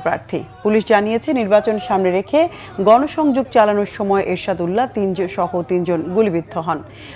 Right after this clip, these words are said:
হামলায় জড়িতদের গ্রেফতারে কাজ করছে পুলিশ। এরশাদুল্লাহর গুলিবিদ্ধ হবার কথা নিশ্চিত করে তাকে হাসপাতালে নেওয়া হয়েছে বলে জানিয়েছেন তার পরিবারের সদস্যরা। তিন নভেম্বর বিএনপির মহাসচিব মির্জা ফখরুল ইসলাম আলমগীর আসন্ন সংসদ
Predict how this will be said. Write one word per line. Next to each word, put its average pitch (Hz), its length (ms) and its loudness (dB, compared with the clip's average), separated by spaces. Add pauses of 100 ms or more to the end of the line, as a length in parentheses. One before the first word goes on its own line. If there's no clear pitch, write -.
(120)
হামলায় 269 360 6
জড়িতদের 262 480 2
গ্রেফতারে 220 440 2
কাজ 190 120 2 (120)
করছে 165 240 -4 (120)
পুলিশ। 151 220 -6 (280)
এরশাদুল্লাহর 208 600 2
গুলিবিদ্ধ 202 340 0 (120)
হবার 180 340 0
কথা 180 220 -2 (400)
নিশ্চিত 247 300 -2 (120)
করে 160 140 2 (120)
তাকে 202 200 2 (420)
হাসপাতালে 302 640 4
নেওয়া 226 200 4
হয়েছে 202 300 0
বলে 175 200 2
জানিয়েছেন 165 420 0 (100)
তার 165 120 2 (100)
পরিবারের 165 460 -2
সদস্যরা। 147 480 -2 (480)
তিন 285 240 8
নভেম্বর 302 340 6 (100)
বিএনপির 262 360 2
মহাসচিব 254 500 0
মির্জা 226 280 2
ফখরুল 240 340 2
ইসলাম 214 260 0
আলমগীর 208 360 0 (160)
আসন্ন 208 240 -4 (160)
সংসদ 208 300 -2